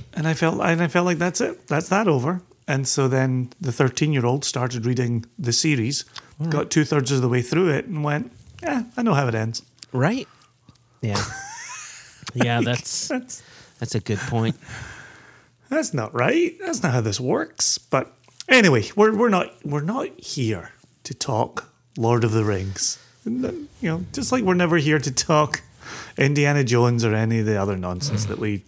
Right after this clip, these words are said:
Speaker 1: that we utter. But we are here for a, a special event, Joshua.
Speaker 2: Mm-hmm.
Speaker 1: An annual special event.
Speaker 2: Mm-hmm.
Speaker 1: What is that?
Speaker 2: This, Jason, is our fourth annual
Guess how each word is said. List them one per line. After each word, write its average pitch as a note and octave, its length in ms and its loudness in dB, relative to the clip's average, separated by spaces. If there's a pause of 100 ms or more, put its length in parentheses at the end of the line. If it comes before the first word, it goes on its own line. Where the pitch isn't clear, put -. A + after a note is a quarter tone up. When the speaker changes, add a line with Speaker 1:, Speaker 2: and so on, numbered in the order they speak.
(120)
Speaker 1:
that - 160 -6
we A#2 140 -2
utter. G#2+ 340 0 (580)
But C#3 300 6
we D3 220 4
are F#3+ 180 4
here D3 300 2
for B2+ 240 0
a, A#2+ 160 4 (260)
a - 80 -6
special - 840 0
event, A#2+ 520 0
Joshua. - 540 -10 (140)
Speaker 2:
Mm-hmm. F#2+ 160 -14 (140)
Speaker 1:
An - 260 -2 (140)
annual E3 800 0 (100)
special A2 640 -4
event. G2 440 -10
Speaker 2:
Mm-hmm. - 1300 -16
Speaker 1:
What A2+ 160 2
is G2+ 120 -2
that? - 200 -16 (320)
Speaker 2:
This, A#2 440 0
Jason, G2 640 -2 (160)
is A2+ 200 0
our G#2 140 0
fourth - 800 -4 (720)
annual G2+ 640 2